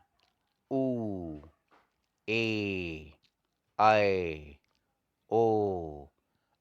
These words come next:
औ, ऑ, ये सब दीर्घ हैं, क्योंकि इन्हें थोड़ा देर तक बोला जाता है।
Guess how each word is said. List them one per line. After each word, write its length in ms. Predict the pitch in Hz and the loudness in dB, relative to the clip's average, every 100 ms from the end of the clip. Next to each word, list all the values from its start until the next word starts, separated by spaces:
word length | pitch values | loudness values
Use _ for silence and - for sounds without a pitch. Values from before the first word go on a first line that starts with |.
| _ | _
औ, 680 | 110 107 101 87 76 71 67 - _ _ _ _ _ | 6 6 4 2 -2 -10 -16 -20 _ _ _ _ _
ऑ, 500 | 95 92 85 78 73 - _ - | 2 4 2 0 -8 -18 _ -14
ये 200 | 101 139 _ _ _ - | -12 -12 _ _ _ -4
सब 200 | 147 156 _ 90 | -4 -4 _ -14
दीर्घ 400 | 87 120 92 80 | -6 -4 -4 -8
हैं, 200 | 71 - - | -16 -18 -12
क्योंकि 220 | 101 127 | -10 -8
इन्हें 140 | 123 120 | -8 -6
थोड़ा 200 | 110 113 | -4 -4
देर 360 | 78 101 123 | -2 -2 -2
तक 160 | - 98 | -2 -6
बोला 300 | 78 82 78 | -6 -8 -8
जाता 260 | 76 73 | -10 -8
है। 140 | 107 | -8